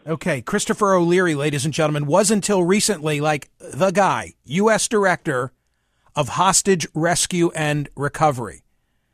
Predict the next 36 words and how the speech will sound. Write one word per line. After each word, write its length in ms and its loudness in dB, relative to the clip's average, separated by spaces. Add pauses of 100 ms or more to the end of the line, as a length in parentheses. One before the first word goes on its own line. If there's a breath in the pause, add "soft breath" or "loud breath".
(200)
He 120 -6
said 180 0
he 80 0
wouldn't 240 0
be 120 -2
surprised 500 0
if 100 -6
in 140 -2
the 120 -2
end 140 -2
there 100 -6
was, 240 -4
there 160 -2
was 220 -4
a 140 -2
particular 880 -2
location. 520 -4
I, 200 0 (340 loud breath)
again, 460 -4 (160)
total 760 2
naivete 680 0
on 100 0
my 160 2
part, 400 -2
layperson. 800 -2
All 160 -2
I 80 0
know 160 0
is 100 -2
what 140 -2
I 80 0
read. 460 -2 (580 loud breath)
Uh, 320 -2
I 100 -4
just 220 -4
am 160 0